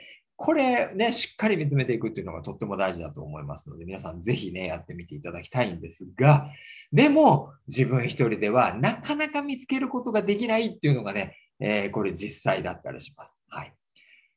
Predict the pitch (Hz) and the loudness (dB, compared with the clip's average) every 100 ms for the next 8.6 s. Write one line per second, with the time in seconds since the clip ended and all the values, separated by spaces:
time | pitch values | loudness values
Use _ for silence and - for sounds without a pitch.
0 | _ 110 190 302 196 139 110 - 87 87 | _ 4 6 6 4 2 2 0 -8 -8
1 | 85 87 73 - 78 - - _ _ _ | -10 -12 -14 -16 -14 -14 -16 _ _ _
2 | - 123 240 247 180 - 147 143 - 165 | -12 -2 0 0 -2 -4 -6 -8 0 0
3 | 87 90 226 294 330 339 - 220 - - | 0 -4 0 2 0 -4 -4 -6 -6 -12
4 | - - 147 - _ - 90 82 - _ | -20 -20 -18 -18 _ -10 -8 -8 -10 _
5 | _ - - - _ _ _ _ _ _ | _ -20 -20 -20 _ _ _ _ _ _
6 | - 185 196 - 127 117 143 285 - 101 | -6 -6 -6 -2 0 0 2 4 4 2
7 | 101 92 92 - - _ _ _ _ - | -4 -8 -8 -10 -16 _ _ _ _ 2
8 | 147 277 277 269 - | 2 4 2 0 -2